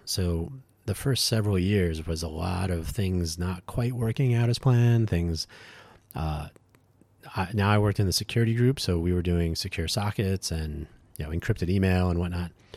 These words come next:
A lot of things were found in the early years that did not protect people's privacy, did not protect their,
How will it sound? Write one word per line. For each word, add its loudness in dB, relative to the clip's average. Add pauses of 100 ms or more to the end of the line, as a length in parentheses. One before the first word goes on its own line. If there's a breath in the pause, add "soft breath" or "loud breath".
(640 loud breath)
A -2
lot 2
of 2
things -2
were -2
found 0
in -2
the -4
early 2
years 0
that -8
did -2
not -2
protect -4
people's -6
privacy, 2
did 2
not -4
protect -4
their, -6